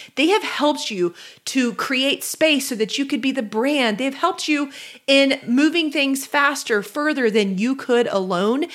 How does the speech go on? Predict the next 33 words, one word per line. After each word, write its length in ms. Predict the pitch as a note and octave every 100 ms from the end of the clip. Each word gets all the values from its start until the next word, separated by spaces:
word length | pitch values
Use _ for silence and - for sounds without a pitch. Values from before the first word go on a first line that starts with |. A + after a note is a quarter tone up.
| - -
They 140 | C4 D#4+
have 180 | F4+
brought 240 | C#4 B3+ -
expertise. 880 | B3 - - C4+ A#3+ - E3+ D3+ - - - F3+
Do 160 | - B3
not 380 | C4+ D4 C#4+ -
forget 460 | D4 A3 B3 B3+
that 320 | F3+ G#2+ - _ - -
when 160 | A3+
your 100 | A3+
mind 400 | G#3+ A3+ B3 B3
goes 340 | G#3+ G#3+ G#3+ -
to 60 |
the 80 | G#3
place, 420 | F#3+ - F3+ F3+
the 140 | - G3
protective 580 | G#3 - B3 B3 B3+
place 400 | - G#3 F#3 F#3 -
of, 240 | F#3+ F#3+ F#3 - -
"I've 200 | - F#3
got 100 | A3
to 60 | A3+
get 180 | G#3+ G#3
rid 140 | G#3
of 100 | G3
everybody 400 | G3 G3+ F#3+ F#3
because 300 | F#3 F#3+ F#3+
I 80 | -
can't 420 | - A3 A3 - - -
feed 560 | - - A3 G#3+ G3+ F#3 -
everyone 460 | G3 G3 F#3 F#3 F3
right 240 | F3+ -
now." 320 | F3 B2+ G2